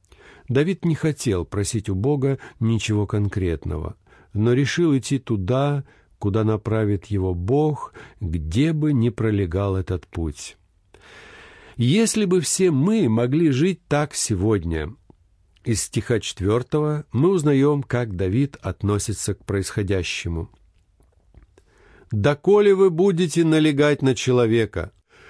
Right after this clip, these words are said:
вы будете низринуты, все вы, как наклонившаяся стена, как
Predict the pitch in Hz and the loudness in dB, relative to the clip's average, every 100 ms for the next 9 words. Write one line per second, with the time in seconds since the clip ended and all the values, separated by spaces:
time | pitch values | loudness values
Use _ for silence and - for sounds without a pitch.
0 | - - 101 143 180 180 180 147 165 156 | -10 -4 2 6 6 6 4 4 2 4
1 | 160 - 151 151 156 120 135 156 165 156 | 0 0 2 4 2 4 4 4 4 2
2 | 131 147 98 87 - _ - - - 156 | 2 2 2 -2 -14 _ -8 -4 2 4
3 | 180 165 143 180 175 120 147 151 - 151 | 4 4 4 4 4 2 0 0 0 0
4 | 143 151 147 175 151 160 165 147 165 143 | 2 2 2 2 0 2 2 2 0 0
5 | - 165 151 165 170 113 - - - 156 | -2 0 2 2 0 -2 -10 -14 -4 -2
6 | - | -2